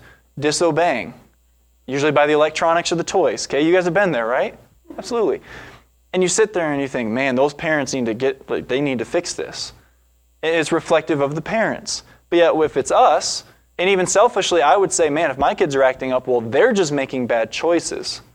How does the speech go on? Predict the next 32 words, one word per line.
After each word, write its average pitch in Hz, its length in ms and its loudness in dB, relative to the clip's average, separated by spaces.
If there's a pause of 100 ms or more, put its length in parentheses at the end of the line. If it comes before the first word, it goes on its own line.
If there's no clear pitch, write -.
(400)
That's 190 180 0
not 143 140 0
my 131 220 2
fault." - 480 -8 (1040)
But 143 80 -2
how 160 120 4
quickly 160 540 2 (640)
we 156 120 -4
can 135 160 -4
change 147 300 -2
this. 120 360 -2 (640)
Um, - 320 -12 (720)
one 190 160 4
of 214 60 4
the 185 80 2
things 196 260 2
here 180 140 6
that's, 160 240 4 (220)
that's 160 180 2
inherent 170 360 0
within 165 220 0
all 156 140 6
the 139 80 2
language 147 400 2
as 143 100 4
he's 135 100 -2
continuing 147 500 -2
through 143 360 2 (220)
of 143 100 0
children 151 440 2
and 135 120 -4
parents, 147 460 -2